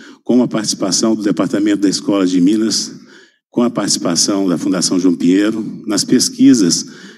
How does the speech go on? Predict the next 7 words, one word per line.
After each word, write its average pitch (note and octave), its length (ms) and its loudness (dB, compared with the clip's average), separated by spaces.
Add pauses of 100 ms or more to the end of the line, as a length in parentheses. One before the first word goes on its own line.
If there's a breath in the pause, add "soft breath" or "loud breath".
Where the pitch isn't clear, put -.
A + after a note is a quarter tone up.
(100)
que A2 120 0
primeiro A2+ 640 2 (360)
chegaram G#2 840 -2 (400 loud breath)
a F#2+ 280 -4
identificar G#2 960 -2
aquela F2+ 400 -4
jazida G#2+ 680 0